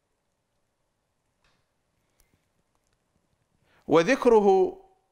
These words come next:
بالولاية بعد ذكر النبي صلى الله عليه وآله بالنبوة هي من المستحبات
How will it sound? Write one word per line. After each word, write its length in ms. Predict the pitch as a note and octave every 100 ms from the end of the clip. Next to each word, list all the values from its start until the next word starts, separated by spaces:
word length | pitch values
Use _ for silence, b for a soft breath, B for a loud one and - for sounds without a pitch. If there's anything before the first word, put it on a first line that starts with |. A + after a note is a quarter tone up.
| -
بالولاية 880 | D#3+ F3 F3+ G3 A#3+ A#3 A3 G3+
بعد 260 | F3+ F3+ E3+
ذكر 380 | F3+ A3 G#3 F#3
النبي 560 | E3+ E3 F3+ G3+ B2+ - _ _ _ _ _ -
صلى 320 | - E3+ F#3+
الله 320 | G#3 F#3 F3
عليه 340 | D3+ F3+ E3+
وآله 640 | E3 D#3 F#3 G3+ F3 D3+ -
بالنبوة 880 | C#3 E3 D#3+ F3+ A3 G3 - G3+ A#3 - _ _ _ _ _
هي 220 | C#3+ F#3
من 200 | F3+ F3+
المستحبات 920 | E3+ D#3+ D#3 - D3+ E3 D3+ F3+ G#3+